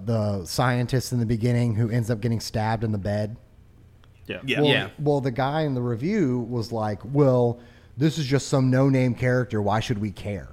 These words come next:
Speaker 1: And I'm like, "He's not a no-name character. He's, like, part of the whole reason this is all happening." Like,
Speaker 4: Yeah, it's
Speaker 3: Yeah.
Speaker 4: the doctor.
Speaker 1: Yeah, he's one of the doctors. Like, he's a part
Speaker 4: Yeah.
Speaker 1: of, like, you know, who, who tried to,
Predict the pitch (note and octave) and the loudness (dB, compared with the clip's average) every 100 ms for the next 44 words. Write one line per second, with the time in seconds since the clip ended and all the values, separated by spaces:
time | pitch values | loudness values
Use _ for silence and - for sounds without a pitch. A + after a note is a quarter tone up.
0 | - B2+ B2+ C3 B2 A2+ C3+ A2+ A#2 B2 | -12 -6 -2 -2 -2 -2 -2 0 0 2
1 | D#3+ A#2+ G#2 G2 F#2+ G#2 G2 E2+ G2 F2+ | 2 4 2 0 -2 -4 -6 -4 -6 -4
2 | G#2+ A2+ A2+ G#2+ - A2+ A#2+ A#2+ G#2+ G#2+ | -2 0 -2 -4 -6 -4 -2 -2 -4 -2
3 | B2 A#2 B2 A#2 A#2 A2+ G#2+ G#2+ G#2+ G2 | 0 2 2 4 2 0 -2 0 0 0
4 | A2 B2+ F#2+ D#2 - - G2 F#2 D#2+ - | -4 -4 -6 -12 -16 -12 -8 -8 -10 -16
5 | - - - - D3 D#3 G2+ G#2 - D#3 | -20 -20 -20 -14 -4 -2 -2 -6 -8 -6
6 | A#2+ G#2+ A2+ A#2+ A#2 A2+ - - - - | -8 -6 -4 -2 -4 -8 -10 -20 -20 -2
7 | D#3 C#3+ G2+ G2 B2 B2 C3+ B2+ C3 C#3 | 2 4 2 0 0 2 2 2 4 4
8 | C#3+ G2+ F#2 G#2+ - A#2+ A2+ - A#2+ A#2+ | 2 -4 -6 -8 -6 -6 -6 -6 -2 0
9 | A#2+ C3+ D3 G2 A2 G#2+ G2+ A2+ A#2 G#2 | 0 0 0 0 0 -2 -4 -2 0 0
10 | F#2+ F#2 - - - B2 A#2+ A#2 A2 - | -2 -6 -12 -12 -4 0 2 2 0 -4
11 | - - - - - - - - - D#3 | -16 -20 -20 -20 -20 -20 -20 -2 6 8
12 | D3 C3 D3+ C3 C3 B2+ A#2+ | 8 4 2 4 4 4 4